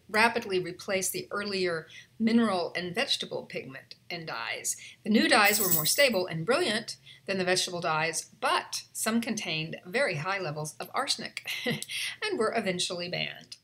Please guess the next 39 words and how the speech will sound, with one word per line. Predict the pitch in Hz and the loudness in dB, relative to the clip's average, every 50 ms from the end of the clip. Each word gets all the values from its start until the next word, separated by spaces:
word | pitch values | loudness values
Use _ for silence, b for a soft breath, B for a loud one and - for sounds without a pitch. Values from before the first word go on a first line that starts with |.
| _ - 233 | _ -14 -12
Okay, | 233 233 196 165 160 165 - - - 185 | -10 -10 -10 -8 -10 -10 -12 -14 -16 -18
green | 175 202 226 247 277 311 311 294 | -12 -10 -8 -8 -8 -8 -8 -8
nineteenth | 254 240 247 247 240 - 269 233 226 | -8 -8 -8 -10 -10 -10 -10 -10 -8
century | - - 220 208 208 - 180 | -8 -8 -10 -10 -12 -12 -14
wallpapers | 170 165 - 190 - 320 311 - - 180 165 - - 156 165 196 - - | -12 -10 -10 -8 -8 -8 -10 -12 -14 -14 -14 -14 -14 -14 -14 -14 -14 -14
were | 185 - - 170 | -14 -14 -8 -6
often | 190 202 202 - - 180 170 170 | -6 -6 -6 -8 -12 -14 -14 -12
deadly. | 170 - 202 214 208 160 151 156 165 226 - - _ _ _ _ B B B B B B B B B B | -8 -8 -8 -8 -8 -10 -12 -12 -12 -14 -16 -20 _ _ _ _ B B B B B B B B B B
Scheele's | - - - 285 294 311 302 262 220 | -10 -8 -6 -4 -4 -4 -4 -6 -8
green | 190 214 208 196 196 196 208 214 | -8 -8 -8 -8 -8 -8 -8 -8
was | 208 196 | -10 -10
a | 202 190 185 | -10 -10 -10
vibrant, | 180 202 214 214 233 254 233 240 240 214 175 - - - - | -6 -4 -4 -2 -2 -4 -4 -6 -6 -6 -8 -10 -10 -10 -10
uh, | 190 180 180 147 - - | -8 -8 -8 -8 -10 -12
yeah, | - 220 208 | -12 -12 -12
there's | 185 185 175 180 | -12 -12 -14 -14
a | 180 | -12
dog | 180 208 208 208 208 | -10 -10 -10 -10 -10
here | 190 185 165 | -12 -14 -14
all | 160 160 165 | -14 -14 -16
of | 165 | -14
a | 165 | -14
sudden. | - - 175 165 175 170 160 B B B B B B B | -14 -12 -12 -14 -14 -16 -18 B B B B B B B
Uh, | - 226 220 | -4 -4 -4
Scheele's | 214 214 - 320 339 359 349 - | -4 -4 -4 -6 -6 -6 -6 -6
green | - 240 226 | -6 -6 -6
was | 226 214 214 | -6 -6 -8
a | 214 | -8
vibrant | - 214 220 254 247 285 - - | -6 -6 -4 -4 -6 -8 -12 -12
pigment | - - 247 233 220 214 214 214 208 | -12 -12 -12 -10 -10 -10 -12 -12 -12
used | 202 208 220 233 220 | -12 -10 -10 -10 -10
for | - 196 190 | -8 -10 -10
wallpapers, | 185 190 202 233 233 233 - 254 240 240 233 226 - | -8 -6 -6 -6 -8 -8 -10 -10 -10 -10 -12 -14 -12
candles, | - - 226 208 202 208 190 - - | -12 -12 -12 -12 -12 -10 -12 -10 -8
home | 302 339 381 381 | -8 -8 -8 -8
goods, | 202 185 185 | -10 -10 -12
clothes, | - - - 170 170 170 - 185 | -12 -12 -12 -12 -12 -10 -10 -12
and | 185 185 | -12 -10
even | 226 226 214 202 170 | -10 -12 -12 -12 -12